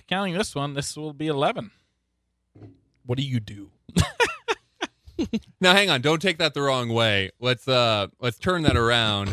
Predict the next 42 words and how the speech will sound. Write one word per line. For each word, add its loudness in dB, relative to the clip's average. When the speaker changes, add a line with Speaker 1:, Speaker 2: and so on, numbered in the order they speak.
Speaker 3:
and, -4
like, 0
"Hey, 2
Dane, 0
you -4
were 2
nice 2
enough 0
to 2
bring -2
us -2
some -4
beer. 0
Speaker 1:
Yes. 0
Speaker 3:
Why 0
don't -2
you -2
plug 0
your -2
business -2
a -2
little -2
bit?" -4
But, 0
like, 6
Speaker 1:
Well, 2
Speaker 3:
"Hey, -2
what -2
do -4
you -6
do?" -8
Speaker 1:
Um, -4
I, -2
I 0
own 0
a -2
local -2
business -6
here -4
in -10
Lincoln, -10
Nebraska, -6